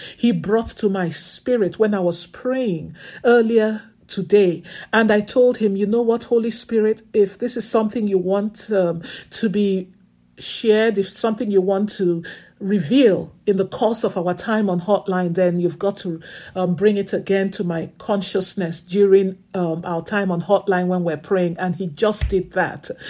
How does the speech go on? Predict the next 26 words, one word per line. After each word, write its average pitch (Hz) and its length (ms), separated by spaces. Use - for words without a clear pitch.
Rakasanda 220 720
shikeme 202 560
sekebe 190 540
na 165 80
singe 185 380
patansa 175 540
kamanta. 165 560
But 220 160
there's 226 220
someone 233 360
on 202 80
this 220 180
hotline 208 420
and 185 120
you 180 60
have 214 300
this 202 240
foreboding 175 1000
of 147 380
death. 180 360
You 190 100
have 208 240
this - 640
sense - 460
of 143 240
death. 180 420